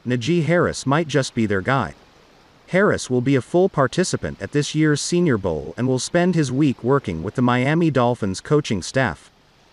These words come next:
If he is hoping for a reunion with Tua Tagovailoa, he will need to impress the coaching staff. Of course, his college tape has been pretty darn impressive as it is.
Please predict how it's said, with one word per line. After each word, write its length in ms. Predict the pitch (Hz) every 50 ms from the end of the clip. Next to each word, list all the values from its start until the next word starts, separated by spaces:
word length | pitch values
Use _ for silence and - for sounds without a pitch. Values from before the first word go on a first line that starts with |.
| _ _ _ _ _ -
If 160 | 135 - -
he 140 | 180 190 180
is 100 | 165 -
hoping 360 | - 190 214 - 147 104 92
for 160 | - 123 120
a 60 | 120
reunion 560 | 120 135 143 147 160 175 160 117 85 76 78
with 160 | 87 107 - -
Tua 240 | - 190 185 165
Tagovailoa, 800 | - - 139 131 120 120 107 110 104 104 110 131 143 117 78 71 - _
he 100 | - 147
will 140 | 147 143 143
need 220 | 151 170 185 165
to 120 | - 160 147
impress 420 | 135 127 - - 165 165 - -
the 100 | - -
coaching 400 | - - 160 170 - - 127 101
staff. 480 | - - - 160 143 98 78 - - _
Of 140 | - 123 -
course, 460 | - - 185 151 85 71 - - - -
his 200 | - 139 135 -
college 400 | - - 170 180 185 160 139 -
tape 260 | - 127 98 78 - -
has 200 | 123 123 123 123
been 200 | - 135 131 123
pretty 280 | - - 208 202 175
darn 260 | 131 131 127 135 135 117
impressive 540 | 104 - - 175 185 196 - - 82 78
as 140 | 82 87 101
it 100 | 110 113
is. 340 | 131 117 80 67 - -